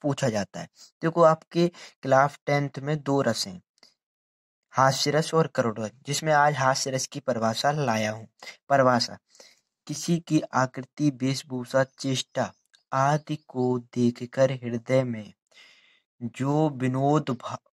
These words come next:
विनोद का भाव जागृत होता है,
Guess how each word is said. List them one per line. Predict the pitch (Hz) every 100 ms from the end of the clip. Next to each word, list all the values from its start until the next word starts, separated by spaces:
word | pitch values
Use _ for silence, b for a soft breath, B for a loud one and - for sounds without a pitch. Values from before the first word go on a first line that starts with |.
| _
विनोद | 135 131 139 147 143
का | 127 120 120
भाव | 120 117 127 135
जागृत | 123 120 117 117 135 131 143 b b _ 117
होता | 117 - 131
है, | 127 135